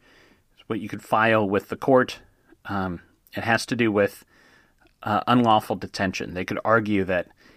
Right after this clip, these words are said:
even though they've exhausted their appeals, they've proved that they acted in self-defense, therefore should not be in prison, therefore their detention is unlawful. It's a, it's a way around it, and,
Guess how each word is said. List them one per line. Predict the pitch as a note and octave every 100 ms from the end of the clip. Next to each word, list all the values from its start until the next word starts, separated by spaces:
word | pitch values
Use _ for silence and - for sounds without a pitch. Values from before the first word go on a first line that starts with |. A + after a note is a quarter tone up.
| _
even | C3+ C#3
though | C3
they've | B2 A#2+ G#2+
exhausted | G#2+ B2 C3 - B2+
their | A2 G#2+
appeals, | G2+ C#3 C#3 B2+ A#2+ -
they've | - G#2 -
proved | - C#3 C3 B2+ G#2+
that | G#2+ -
they | G#2+ G2+ G#2 - - -
acted | A#2+ A2+ - G#2
in | F#2+
self-defense, | - G2+ - F2+ - D#3 D3+ - - - _ _ _ _
therefore | - A2+ - A#2+
should | - C3+ B2
not | B2+ C#3
be | -
in | A2+
prison, | G#2 A2 G#2+ G#2 - _ _ _ -
therefore | C3 B2+ A#2 A2 G#2+ - _ _ _ _ _ -
their | A2 G#2+
detention | G2+ G2+ - A2 - G2+
is | F2+
unlawful. | F#2 F#2 D#2+ D#2+ - - - _ _ _ -
It's | - -
a, | G2+
it's | G#2+
a | C3
way | F3
around | E3 E3 C#3
it, | E2+ -
and, | A2 G#2+